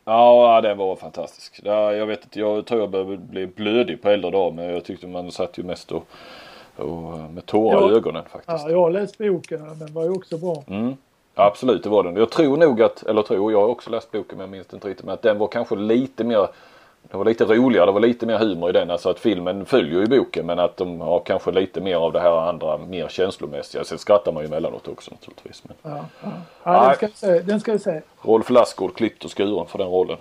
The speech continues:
Speaker 2: Ja, ja.
Speaker 1: Mm.
Speaker 2: Har du något annat du har sett eller läst? Du hinner inte med att läsa någonting.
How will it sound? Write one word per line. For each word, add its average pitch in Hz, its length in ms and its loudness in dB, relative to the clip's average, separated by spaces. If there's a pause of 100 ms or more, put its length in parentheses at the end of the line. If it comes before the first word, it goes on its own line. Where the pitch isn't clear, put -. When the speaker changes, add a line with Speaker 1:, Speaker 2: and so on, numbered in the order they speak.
(240)
Speaker 2:
Ja, 165 260 -4 (120)
ja. 151 220 -12 (320)
Speaker 1:
Mm. 107 400 -6 (400)
Speaker 2:
Har 196 80 4
du 180 60 2
något 196 180 2
annat 220 280 2
du 175 60 -6
har 151 100 -6
sett 156 300 -12
eller 151 320 -10
läst? 147 400 -8 (320)
Du 143 80 -6
hinner 170 160 -2
inte 180 140 -2
med 170 180 2
att 147 60 0
läsa 139 340 -4
någonting. 151 280 -14